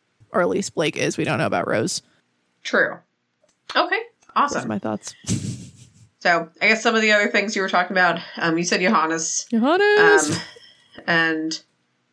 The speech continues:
Speaker 2: a couple of the other things you said you're, are kind of big on your mind.
Speaker 1: <sighs> Demons. Uh, the town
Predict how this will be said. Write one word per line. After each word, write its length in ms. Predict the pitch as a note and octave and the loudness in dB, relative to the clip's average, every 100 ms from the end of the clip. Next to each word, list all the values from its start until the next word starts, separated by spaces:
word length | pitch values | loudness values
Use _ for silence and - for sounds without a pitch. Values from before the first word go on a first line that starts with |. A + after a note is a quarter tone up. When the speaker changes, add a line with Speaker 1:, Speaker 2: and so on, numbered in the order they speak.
| _ | _
Speaker 2:
a 280 | - _ _ | -20 _ _
couple 240 | - G3+ G3+ | -2 2 2
of 80 | F#3+ | 2
the 80 | G3 | 2
other 120 | C4 | 0
things 380 | G#3 G3 G3 G#3 | -2 -2 -4 -8
you 120 | G3+ | -2
said 240 | G3 F3+ | -2 -2
you're, 180 | F3+ F3+ - | -4 -6 -8
are 100 | F#3+ | -6
kind 160 | G#3 | -4
of 100 | F#3+ | -4
big 120 | G3 | -4
on 100 | G3+ | -4
your 100 | G2 G3+ | -4 -4
mind. 300 | G3 G3+ - _ - | -4 -6 -12 _ -10
Speaker 1:
<sighs> 580 | - - - - - A#3 | -8 -6 -8 -10 -14 -2
Demons. 840 | A3+ A3+ A3 G#3+ G#3 G3+ - - - _ _ _ _ _ _ _ _ _ _ _ - | 0 2 2 2 2 2 0 -4 -8 _ _ _ _ _ _ _ _ _ _ _ -4
Uh, 240 | G#3 G3+ F#3+ | 2 4 4
the 120 | F#3 | 0
town 500 | - F3+ F3 E3+ | -2 0 2 2